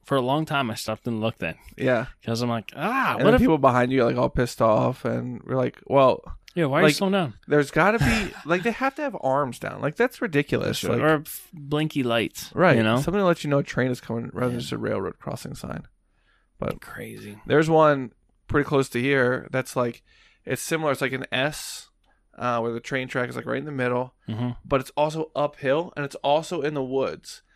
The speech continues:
Speaker 2: So you can't even,
Speaker 1: <laughs>
Speaker 2: like, see down the track until you're, like, up
Speaker 1: Up
Speaker 2: on
Speaker 1: on
Speaker 2: the
Speaker 1: it,
Speaker 2: track.
Speaker 1: yeah.
Speaker 2: And so it's like, by that time, I mean, train's coming at you at
Speaker 1: You won't even feel it.
Speaker 2: thirty miles an hour. How fast are you? Not that fast.
Speaker 1: Which kind? Amtrak or a freight,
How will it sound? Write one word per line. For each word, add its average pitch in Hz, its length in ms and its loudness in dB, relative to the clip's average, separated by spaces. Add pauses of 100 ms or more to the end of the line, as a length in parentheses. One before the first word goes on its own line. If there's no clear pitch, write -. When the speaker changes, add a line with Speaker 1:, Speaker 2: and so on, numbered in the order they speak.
(160)
Speaker 2:
So 143 100 2
you - 60 4
can't 180 440 4
even, 240 160 2
Speaker 1:
<laughs> - 0 -
Speaker 2:
like, 233 160 0
see 165 300 -6
down 175 260 2
the 175 80 0
track 147 440 0
until 147 360 -2
you're, 151 160 -2
like, 135 300 -2
up 131 200 -2
Speaker 1:
Up - 60 -20
Speaker 2:
on 127 280 2
Speaker 1:
on - 120 -4
Speaker 2:
the 98 60 -6
Speaker 1:
it, - 20 -8
Speaker 2:
track. 147 300 -2
Speaker 1:
yeah. 90 200 -8
Speaker 2:
And 139 200 -4
so 135 140 0
it's - 180 -6
like, 120 260 -4 (460)
by - 80 0
that 123 180 4
time, 110 460 -6
I - 60 -10
mean, 117 140 -4
train's 123 300 -6
coming 120 240 -8
at 110 160 -4
you 120 140 -2
at - 80 -4 (100)
Speaker 1:
You 110 140 -4
won't 104 120 -4
even 95 120 -6
feel 98 300 -6
it. - 200 -8
Speaker 2:
thirty 120 240 0
miles 123 300 -4
an 123 80 -4
hour. 127 240 -2
How 139 160 -6
fast - 260 -10
are - 60 -6
you? 185 120 -4
Not 151 180 0
that - 160 -4
fast. - 320 -12
Speaker 1:
Which 120 140 -4
kind? 95 320 -4
Amtrak 123 580 -4
or 87 200 -2
a 85 100 -4
freight, 120 220 0